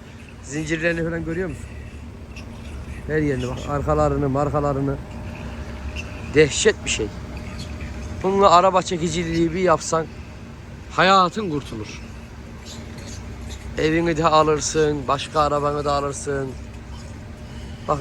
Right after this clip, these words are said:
üstünde ne güzel onun indirme aleti var. Çok kolay, inanılmaz derecede kolay. Araba da büyük, çift egzoz. Beş bin motor mu artık?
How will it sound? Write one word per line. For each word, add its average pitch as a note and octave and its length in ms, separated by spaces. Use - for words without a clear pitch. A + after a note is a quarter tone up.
üstünde E3 400
ne E3 80
güzel D3+ 220
onun E3+ 200
indirme D#3+ 400
aleti D#3 480
var. D3 240
Çok G3 420
kolay, D3 320
inanılmaz G3+ 540
derecede E3 380
kolay. E3+ 280
Araba F#3+ 320
da F3 160
büyük, F3 300
çift - 280
egzoz. D#3+ 380
Beş F3+ 260
bin F3 80
motor D#3+ 360
mu C#3 140
artık? B2 280